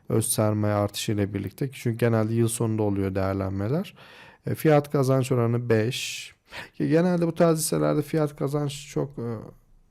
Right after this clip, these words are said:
ben pek önemsemiyorum. Yani bu bir hisseyi, evet, bir turizm hissesi ama biraz gayrimenkul hissesi gibi de görüyorum. E,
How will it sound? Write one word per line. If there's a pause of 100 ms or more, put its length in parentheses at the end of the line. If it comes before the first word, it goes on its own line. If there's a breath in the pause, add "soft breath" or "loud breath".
(140)
ben
pek
önemsemiyorum. (300 loud breath)
Yani
bu
bir
hisseyi,
evet,
bir
turizm
hissesi
ama (320 loud breath)
biraz
gayrimenkul
hissesi
gibi
de
görüyorum. (460 loud breath)
E,